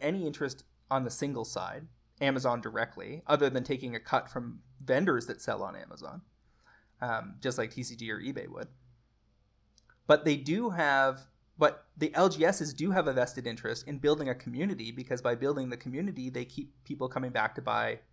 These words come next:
Magic product. And if the L G S is well diversified, other stuff. Like,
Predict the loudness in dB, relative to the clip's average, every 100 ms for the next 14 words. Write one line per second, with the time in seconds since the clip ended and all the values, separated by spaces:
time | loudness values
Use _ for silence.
0 | _ _ _ _ _ 8 8 8 2 0
1 | 0 -2 -2 2 4 2 0 0 2 2
2 | 6 4 2 0 4 4 2 2 2 2
3 | 0 0 -2 -4 -10 _ 8 8 6 2
4 | 0 0 -6 -20 -20 -20 _ _ _ _
5 | 2 4 2